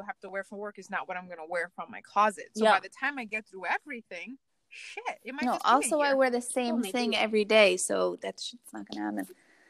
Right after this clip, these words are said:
Speaker 1: Right,
Speaker 3: <laughs>
Speaker 1: right, same.
Speaker 2: Which is very common. It sort of forces you to
Speaker 1: Wow.
Speaker 2: make sure you know what you're
Speaker 3: Mm-hmm.
Speaker 2: using and to,
Speaker 1: Mm-hmm.
Speaker 2: like, fill your space with the stuff that you use and the stuff that you like. You know what I mean?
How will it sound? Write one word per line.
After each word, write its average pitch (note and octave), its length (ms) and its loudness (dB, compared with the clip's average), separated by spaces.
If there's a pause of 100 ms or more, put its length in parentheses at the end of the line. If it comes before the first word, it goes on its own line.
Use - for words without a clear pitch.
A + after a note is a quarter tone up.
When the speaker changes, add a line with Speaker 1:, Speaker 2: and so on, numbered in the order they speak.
(120)
Speaker 1:
Right, G3 260 6
Speaker 3:
<laughs> C#4 420 4 (100)
Speaker 1:
right, - 360 -6
same. - 300 -14 (840)
Speaker 2:
Which C4+ 260 -6
is D4 180 -6
very A#3 460 -2
common. C#4 440 -4
It F3 140 -10
sort A#3+ 240 -4
of A3 80 -10
forces G#3+ 640 -4
you G3+ 120 -6
to F#3+ 120 -4
Speaker 1:
Wow. G3 140 -4
Speaker 2:
make G#3 260 -2
sure G3+ 280 -6
you F#3 240 -10
know F#3 260 2
what F#3 220 0
you're E3 120 -2
Speaker 3:
Mm-hmm. F#3 140 -2
Speaker 2:
using F#3 540 -6 (460)
and G3+ 140 -4
to, B3 100 -4
Speaker 1:
Mm-hmm. G3+ 60 4
Speaker 2:
like, F#3+ 200 4 (120)
fill G#3+ 240 4
your F#3 160 -4
space F3+ 480 -6
with E3 120 -14
the D#3+ 120 -8
stuff - 360 -4
that D#3 120 -6
you D3+ 260 -18
use D#3+ 520 -8 (160)
and E3 140 -6
the D#3 60 -8
stuff - 280 -4
that - 120 -12
you D#3 140 -12
like. D3+ 440 -2
You F3+ 100 -6
know F3 120 -6
what F3 120 -6
I F3+ 60 -6
mean? F3+ 280 -4